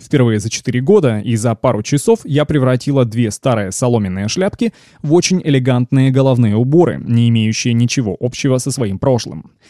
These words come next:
Я обрезала края и обтянула розовато-лиловую соломку серой тканью, отделав ее съемными лентами с моей осенней шляпы. Другая была из черной соломки с огромными полями, и эта теперь превращена в маленькую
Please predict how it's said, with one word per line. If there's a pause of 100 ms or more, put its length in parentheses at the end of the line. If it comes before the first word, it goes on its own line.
(240)
Я
обрезала
края
и
обтянула
розовато-лиловую
соломку
серой
тканью,
отделав
ее
съемными
лентами
с
моей
осенней
шляпы. (400)
Другая
была
из
черной
соломки
с
огромными
полями,
и
эта
теперь
превращена
в
маленькую